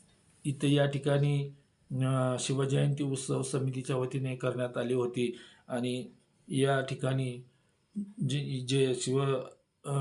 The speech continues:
शिवजयंती उत्सव समितीचे, अ, प्रमुख संजय घोरपडे, अक्षय मोहिते, विशाल ननवरे व त्यांचे सह-, सर्व सहकारी, संजय जाधव, कृष्णात जाधव,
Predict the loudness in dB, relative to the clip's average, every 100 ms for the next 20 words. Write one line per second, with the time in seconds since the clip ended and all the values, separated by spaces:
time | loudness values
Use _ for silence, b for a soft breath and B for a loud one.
0 | 0 0 -2 -4 0 2 4 2 2 0
1 | 0 0 2 2 2 2 2 2 -2 -2
2 | B B B B -6 -4 -2 -4 -10 -4
3 | 0 2 0 -4 -4 -2 0 2 4 4
4 | 0 -8 _ _ -2 0 0 2 4 4
5 | 2 B B B -6 -4 0 4 4 4
6 | 2 2 2 2 2 -2 -12 -8 -2 2
7 | 4 4 2 2 4 4 4 4 0 0
8 | -2 -2 -2 -4 -4 0 0 0 -2 2
9 | 2 2 0 B B B B B -20 _
10 | 0 2 4 4 6 6 6 4 4 2
11 | 2 -4 -12 _ _ -2 0 2 2 2
12 | 2 4 4 4 2